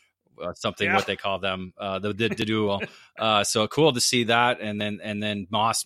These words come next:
Speaker 1: picking up the pace and, and then, uh, Purcell, uh, in the mix as well.
Speaker 2: Yeah, cool to see the both Weldons get race wins. I'm sure that'll help the,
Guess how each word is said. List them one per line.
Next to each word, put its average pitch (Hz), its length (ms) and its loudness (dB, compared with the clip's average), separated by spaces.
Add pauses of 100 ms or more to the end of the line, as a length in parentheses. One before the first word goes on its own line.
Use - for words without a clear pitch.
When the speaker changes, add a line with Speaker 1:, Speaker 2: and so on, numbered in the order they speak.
Speaker 1:
picking 117 280 -2
up 113 160 -2
the 104 60 -8
pace 107 420 -4
and, 95 180 -8
and 95 220 -12
then, 98 260 -8
uh, 95 220 -6 (760)
Purcell, 101 520 0
uh, 92 280 -2
in 98 180 -4
the 95 60 -4
mix 95 260 -6
as 87 100 -10
well. 92 220 -6 (1200)
Speaker 2:
Yeah, 208 260 8
cool 208 280 0
to 185 80 -2
see - 160 -2
the 175 80 0
both 165 240 2
Weldons 165 380 2
get 156 180 0
race 160 260 2
wins. 151 300 0
I'm 135 100 -4
sure 151 160 -8
that'll 143 240 -2
help 139 220 -2
the, 165 80 -6